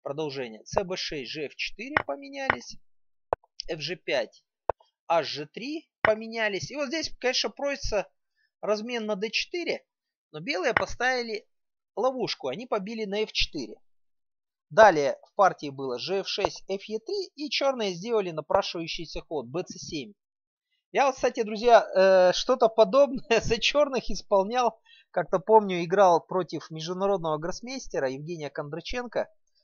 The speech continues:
в турнире мастеров. И вот тоже попался на подобную ловушку. То есть она вроде бы несложная тут комбинация, но незаметная. Белые играют Ц Б четыре, пропускают чёрных дамки. Затем играют Е Д четыре,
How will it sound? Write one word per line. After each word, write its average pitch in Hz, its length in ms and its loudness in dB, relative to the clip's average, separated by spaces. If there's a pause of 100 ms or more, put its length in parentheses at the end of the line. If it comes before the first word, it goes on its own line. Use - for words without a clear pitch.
(120)
в - 20 -20
турнире 180 460 -4
мастеров. 165 640 -2
И 202 60 -6
вот 269 160 -4
тоже 277 240 2
попался 254 500 4
на 175 120 -6
подобную 190 500 0
ловушку. 190 640 -4 (340)
То - 220 -20
есть - 140 4
она 311 200 6
вроде 320 280 0
бы 277 140 -6
несложная 269 800 2
тут 156 200 -14
комбинация, 196 720 0
но 214 320 -6 (140)
незаметная. 202 880 -4 (1800)
Белые 214 380 2
играют 170 420 4
Ц 196 160 6
Б 208 140 -2
четыре, 143 520 -2 (100)
пропускают 208 600 0
чёрных 175 420 -4
дамки. 156 560 -6
Затем 170 420 -6
играют 147 380 -2
Е 165 160 -10
Д 180 100 -12
четыре, 330 520 -4